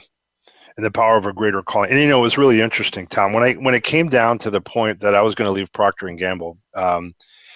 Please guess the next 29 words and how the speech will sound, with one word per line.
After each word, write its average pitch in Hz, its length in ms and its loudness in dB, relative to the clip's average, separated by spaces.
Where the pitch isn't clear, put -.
a 123 40 4
lot 127 180 4
of 123 80 0
people, 120 400 2
you 117 80 0
know, 113 80 4
I, 147 140 2
look, 185 240 4
I 190 100 6
was 143 160 4
blessed 113 380 2
to 117 60 0
have 95 120 -2
tricked - 260 -2
enough 107 300 0
people 117 260 0
at 101 120 0
P 117 120 -2
and 101 140 -4
G 104 120 -2
into 101 140 0
let 98 180 2
me 120 100 -2
<laughs> - 20 0
run 110 180 0
some 107 160 -2
pretty 135 220 2
big 123 240 0
businesses. 120 680 2